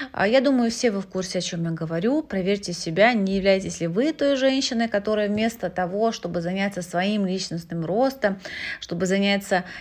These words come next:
исцелением своих ран, боли, начать работать над собой, начать по жизни продвигаться вверх и вперед,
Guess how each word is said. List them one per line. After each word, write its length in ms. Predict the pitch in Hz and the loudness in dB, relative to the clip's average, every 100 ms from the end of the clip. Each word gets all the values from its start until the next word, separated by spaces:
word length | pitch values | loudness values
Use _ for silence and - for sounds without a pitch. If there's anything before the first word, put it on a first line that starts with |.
| - | -8
исцелением 680 | 202 - 220 214 202 180 175 | -8 -4 2 4 4 2 -2
своих 460 | 175 170 170 - | -2 -2 -2 -4
ран, 520 | 190 208 240 254 247 - - - | 2 6 6 4 0 -6 -18 -8
боли, 800 | 175 156 190 233 247 240 214 208 - - | -4 2 6 8 8 6 2 0 -10 -10
начать 520 | 180 185 220 202 208 | -6 0 4 4 4
работать 640 | 202 175 175 247 262 247 | 2 2 4 4 4 2
над 180 | 214 202 | -2 -4
собой, 460 | - 214 185 202 196 | -2 -2 0 0 0
начать 500 | 180 - 202 202 202 | -2 0 2 2 0
по 160 | - | -4
жизни 340 | 175 226 240 220 | 0 0 2 0
продвигаться 760 | 180 170 180 196 226 226 - | -2 -4 -2 2 2 2 -4
вверх 480 | 175 165 202 247 - | -4 -2 2 2 0
и 120 | - | -8
вперед, 580 | 202 - 214 180 160 156 | -10 -4 0 2 0 -2